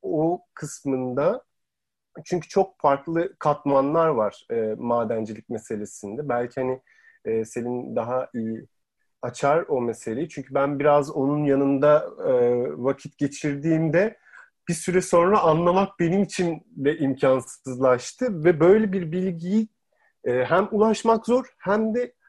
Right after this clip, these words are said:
anlaşılabilir ve görsel bir hale getirmek, herkesin anlayabileceği bir dile, e, indirgeyebilmek de ayrı bir çaba sarf ettiren bir şey. E, bu yayının bence hani değerli taraflarından bir tanesi de,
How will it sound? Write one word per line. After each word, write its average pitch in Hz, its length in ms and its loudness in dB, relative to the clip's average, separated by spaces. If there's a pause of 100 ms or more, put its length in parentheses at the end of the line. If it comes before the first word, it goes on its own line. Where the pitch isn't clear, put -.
(160)
anlaşılabilir 190 1160 0
ve 208 40 2
görsel 160 680 2
bir 214 40 4
hale 185 340 4
getirmek, 170 720 0
herkesin 165 520 -2
anlayabileceği 160 920 0
bir 170 140 -6
dile, 170 300 0 (500)
e, 127 420 0
indirgeyebilmek 170 1160 0
de - 40 -2
ayrı 113 440 0
bir 107 180 -8
çaba - 1000 -6
sarf 117 320 -4
ettiren 110 500 -6
bir 110 60 -12
şey. 254 320 -8 (540)
E, 120 380 0 (160)
bu 175 60 -2
yayının 190 500 2
bence 185 320 0
hani 180 220 -2 (260)
değerli 156 720 -2
taraflarından 156 960 -2
bir 139 60 -16
tanesi 131 760 -6
de, 220 320 -4